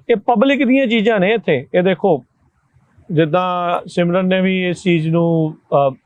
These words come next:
ਹਾਈਲਾਈਟ ਕੀਤਾ, ਚਾਹੇ ਉਹ ਆਪਾਂ ਪਾਰਕ ਦੀ ਗੱਲ ਕਰੀਏ, ਚਾਹੇ ਉਹ ਸਕੂਲ ਦੀ ਗੱਲ ਕਰੀਏ,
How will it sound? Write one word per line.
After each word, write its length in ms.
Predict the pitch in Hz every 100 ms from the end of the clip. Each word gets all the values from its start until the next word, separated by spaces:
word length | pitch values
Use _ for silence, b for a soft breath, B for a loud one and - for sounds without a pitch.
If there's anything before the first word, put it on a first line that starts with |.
| _ -
ਹਾਈਲਾਈਟ 380 | 160 151 156 156
ਕੀਤਾ, 420 | 156 127 139 120 - _ _ _ _
ਚਾਹੇ 200 | 165 160
ਉਹ 60 | 180
ਆਪਾਂ 180 | 185 185
ਪਾਰਕ 340 | 180 156 147
ਦੀ 140 | 175
ਗੱਲ 180 | 180 180
ਕਰੀਏ, 260 | 190 185 196
ਚਾਹੇ 220 | 196 175
ਉਹ 100 | 180
ਸਕੂਲ 280 | 160 180 170
ਦੀ 120 | 170
ਗੱਲ 200 | 165 160
ਕਰੀਏ, 380 | 151 151 156